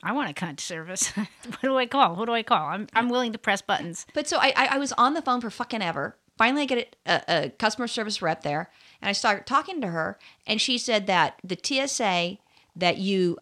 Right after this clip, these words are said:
Speaker 2: that, that, that Delta doesn't say who is on and who is off, because I gave her, you know, "We've got the T S A numbers. Here it is.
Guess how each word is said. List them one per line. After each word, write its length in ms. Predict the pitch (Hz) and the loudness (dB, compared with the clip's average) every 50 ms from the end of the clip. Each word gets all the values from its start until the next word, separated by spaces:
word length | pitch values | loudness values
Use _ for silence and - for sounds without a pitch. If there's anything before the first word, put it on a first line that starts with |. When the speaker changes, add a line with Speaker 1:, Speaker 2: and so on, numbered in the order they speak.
| _ _ - | _ _ -6
Speaker 2:
that, 360 | 175 165 - - 143 - - | -6 -6 -6 -10 -12 -4 0
that, 280 | 180 151 135 - - | 0 0 0 -2 -4
that 220 | - 160 139 147 - | -2 -2 -2 -2 0
Delta 320 | 185 196 214 233 - 254 | 2 2 2 2 2 0
doesn't 340 | 202 196 190 - 190 160 - | -2 -2 -2 -2 -6 -8 -8
say 320 | - - 226 208 196 170 | -4 -2 0 2 2 0
who 260 | 156 160 208 226 220 - | 0 -2 -4 -4 -2 -2
is 180 | - 175 170 | -4 -4 -2
on 260 | - 175 175 180 185 | 0 0 2 2 0
and 120 | 170 160 165 | 0 -2 -2
who 100 | 175 185 | -2 -2
is 160 | 170 151 - | -2 -2 0
off, 260 | - 151 165 196 - | 0 0 0 0 -2
because 180 | 170 160 - - | -4 -6 -2 -2
I 120 | 202 208 | -2 0
gave 240 | 185 - 196 233 247 | 2 2 2 2 4
her, 120 | 208 170 | 2 0
you 120 | - 185 165 | 0 0 -2
know, 80 | 156 | -2
"We've 200 | 151 170 156 - | 0 -2 -2 0
got 200 | - 175 185 202 | 2 2 2 2
the 80 | - 202 | 0 -4
T 200 | - - 196 175 | -4 0 0 0
S 140 | 175 - - | 0 0 -2
A 100 | 165 156 | -2 -2
numbers. 320 | 147 135 135 147 156 - | -2 -2 -4 -4 -4 -4
Here 220 | - 185 202 214 220 | -2 -2 0 0 0
it 60 | 196 | 0
is. 260 | 147 139 147 160 | 0 0 -2 -4